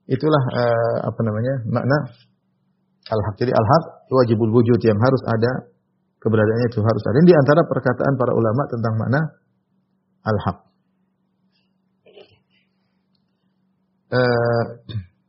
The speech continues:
dan yang dipilih oleh Syekh Abdul Razak hafizahullahu taala, ya, bahwasanya al-haq ini dua makna. Eh, beliau bawakan kepada mana la syakka fi, ada lagi yang tidak diragukan,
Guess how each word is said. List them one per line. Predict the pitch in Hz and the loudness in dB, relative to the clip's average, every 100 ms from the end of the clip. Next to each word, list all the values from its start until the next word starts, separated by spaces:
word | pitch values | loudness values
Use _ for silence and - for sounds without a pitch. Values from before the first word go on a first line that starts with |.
| _ _ _ _ _ _ _ _ _ _ _ _ _ _ - | _ _ _ _ _ _ _ _ _ _ _ _ _ _ 0
dan | 135 147 | 4 6
yang | |
dipilih | 147 147 220 | 6 6 8
oleh | 175 | 6
Syekh | - 139 | 6 2
Abdul | 131 127 117 120 | 2 0 0 2
Razak | 117 151 143 113 | 4 4 2 -2
hafizahullahu | 110 107 104 101 101 | -4 -2 -2 -2 -2
taala, | - - 92 123 - - | -2 -2 0 -2 -4 -12
ya, | 110 101 | -10 -4
bahwasanya | 110 107 - 123 104 127 | 0 0 0 -2 -2 -4
al-haq | 107 95 143 - _ _ _ _ _ | -4 0 -2 -2 _ _ _ _ _
ini | 127 123 | -2 2
dua | 110 | 2
makna. | 117 101 127 - - _ _ _ _ _ _ - | 0 -2 -2 -4 -10 _ _ _ _ _ _ -8
Eh, | 120 117 107 | -4 -2 -4
beliau | 107 123 113 | -2 0 0
bawakan | 113 120 104 | 0 -2 -2
kepada | 110 107 | -2 0
mana | 120 131 117 | 0 0 2
la | 131 | 2
syakka | 123 117 117 | 4 0 0
fi, | 110 117 107 | -2 -2 2
ada | |
lagi | 120 120 | 2 2
yang | 117 | 0
tidak | 113 110 | 0 0
diragukan, | 107 110 113 | 2 0 0